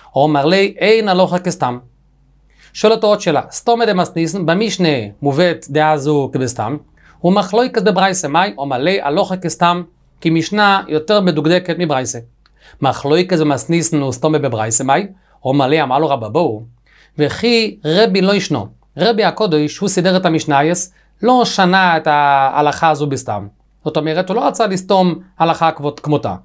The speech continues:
רב חייא, שהוא סידר רבי ברייתא, שהיה תלמיד של רבי, מנין לו לסתום כך? ולכן אין הלכה כסתם ברייתא כשיש מחלוקס במשנה. אומר לי, שואל אותו רבי נחום, מה אתה אומר? שאם יש לנו סתם משנה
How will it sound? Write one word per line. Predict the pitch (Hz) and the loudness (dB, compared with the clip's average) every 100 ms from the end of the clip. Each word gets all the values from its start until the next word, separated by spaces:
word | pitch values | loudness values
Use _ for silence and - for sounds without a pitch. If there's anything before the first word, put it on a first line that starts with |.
| _ _ _ | _ _ _
רב | 113 - | -6 -4
חייא, | - 202 | 0 2
שהוא | 202 190 | 2 0
סידר | 180 156 175 | 0 2 2
רבי | 147 165 | 2 0
ברייתא, | 131 135 196 - | 0 -2 0 -2
שהיה | 147 151 | -2 -2
תלמיד | 156 131 165 | -2 -4 -4
של | 226 170 | -2 0
רבי, | 156 151 151 _ _ | 0 -2 -6 _ _
מנין | 180 165 160 196 | 0 2 0 0
לו | |
לסתום | 208 190 202 202 | -4 -2 -2 0
כך? | 196 185 | -4 -2
ולכן | 156 165 233 226 | -4 0 -2 0
אין | 254 233 | 0 2
הלכה | 196 208 - 180 180 - _ - | 4 2 4 2 2 -6 _ -2
כסתם | 170 160 190 185 | -2 2 -2 0
ברייתא | 185 208 196 175 | 0 0 -4 -6
כשיש | 160 175 | -4 -2
מחלוקס | 170 156 175 180 180 156 156 | -2 0 0 0 0 -2 0
במשנה. | 156 117 113 117 - _ _ _ _ _ _ _ _ - - | -2 -2 -8 -12 -14 _ _ _ _ _ _ _ _ -20 0
אומר | - 226 | 2 2
לי, | 165 180 131 | 2 2 0
שואל | 123 - | -4 0
אותו | 202 175 | 0 0
רבי | 131 117 | -2 0
נחום, | 139 156 113 107 107 _ _ _ _ _ | 0 -2 -6 -10 -12 _ _ _ _ _
מה | - 180 | -2 -2
אתה | 190 | 0
אומר? | 180 143 127 165 - _ - | 0 0 -4 -8 -14 _ -8
שאם | 170 185 | -4 0
יש | 185 185 | 0 0
לנו | 160 | -2
סתם | - 175 160 | -2 0 0
משנה | 147 147 | -2 -2